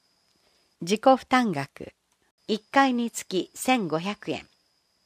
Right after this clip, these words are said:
生活保護世帯の人は、受給証明書を医療機関に提出すると無料になります。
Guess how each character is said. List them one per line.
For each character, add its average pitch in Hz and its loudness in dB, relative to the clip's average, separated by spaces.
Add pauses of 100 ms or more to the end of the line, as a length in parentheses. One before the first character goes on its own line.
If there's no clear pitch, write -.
(720)
生 269 6
活 277 2
保 226 2
護 233 2
世 220 0
帯 214 0
の 170 -2
人 156 -4
は、 143 0 (260)
受 202 0
給 262 2
証 233 4
明 220 0
書 185 4
を 170 4
医 190 -2
療 254 4
機 - -12
関 214 0
に 165 -4
提 180 0
出 175 -8
す - -6
る 160 -4
と - -4
無 180 -2
料 220 0
に 147 -4
な 135 -6
り 127 -10
ま 139 -8
す。 - -14